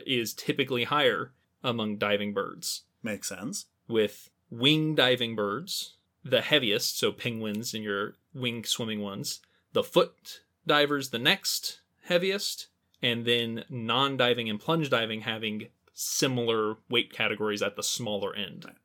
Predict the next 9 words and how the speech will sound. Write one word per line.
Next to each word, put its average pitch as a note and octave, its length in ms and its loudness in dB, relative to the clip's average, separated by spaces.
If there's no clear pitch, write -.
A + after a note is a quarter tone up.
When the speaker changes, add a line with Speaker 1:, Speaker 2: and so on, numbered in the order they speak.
Speaker 2:
That D3 180 6
doesn't F#2 340 -4
surprise A#2+ 440 2
me. D#3+ 120 0
Those G#2+ 240 -2
are A2 80 -6
the A2 100 -6
flyers. - 460 -6
Speaker 1:
Absolutely. A#2 640 2